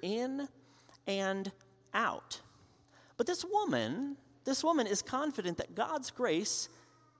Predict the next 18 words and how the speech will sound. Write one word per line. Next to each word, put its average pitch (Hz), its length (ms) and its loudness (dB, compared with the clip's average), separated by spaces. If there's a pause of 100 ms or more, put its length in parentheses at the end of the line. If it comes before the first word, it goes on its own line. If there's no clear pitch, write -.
(140)
is 220 180 6
for 233 260 6
her 214 300 6
too. 285 460 -2 (500)
So - 120 2
she 214 140 2
pushes 214 380 0
back, 269 340 0
essentially 220 380 2
saying, 160 260 4
"You 165 80 0
know, 208 140 4
that 226 220 2
door 226 200 6
might 202 300 0
keep 220 260 -2
you 214 220 0
in, 240 240 0